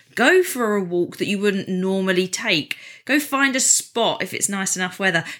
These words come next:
to sit with a book and sit and read. Take that time out for yourself, but make it about you.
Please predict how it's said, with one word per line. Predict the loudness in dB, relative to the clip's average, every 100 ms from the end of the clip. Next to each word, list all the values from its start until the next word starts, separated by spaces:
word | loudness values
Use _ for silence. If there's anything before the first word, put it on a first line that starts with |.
| 0
to | 2
sit | 4 4 2
with | -2 -4
a |
book | -6 -2 2 2 0 -6 -4
and | -2 -2
sit | 0 2 0 -2
and | -4 -4 -6
read. | -4 0 0 -2 -8 -14 -18 _ _ _ _ _ -2
Take | 0 0 0
that | 0 0 0
time | -6 -4 -4 -4 -2
out | -2 -2 -6
for | -6
yourself, | -4 -2 0 2 0 -2 -6
but | -6 -6
make | -6 0 -2 0 -4
it |
about | -2 0 -2 -2 -4
you. | -2 -2